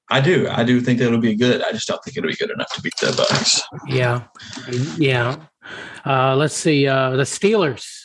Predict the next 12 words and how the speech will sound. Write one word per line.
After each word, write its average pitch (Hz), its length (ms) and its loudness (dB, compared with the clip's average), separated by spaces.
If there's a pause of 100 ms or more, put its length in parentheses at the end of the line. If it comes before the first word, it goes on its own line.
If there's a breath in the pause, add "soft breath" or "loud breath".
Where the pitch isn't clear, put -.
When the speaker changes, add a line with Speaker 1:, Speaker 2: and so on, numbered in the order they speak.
(680)
Speaker 1:
Week - 200 -6
six. - 580 0
Week 95 160 -4
six - 240 -2
at 104 80 -6
the 107 60 -6
Steelers. 123 680 2
I 92 60 -4
also 110 400 0
have 104 320 -2 (800)
the 127 140 2
dub. 101 420 -2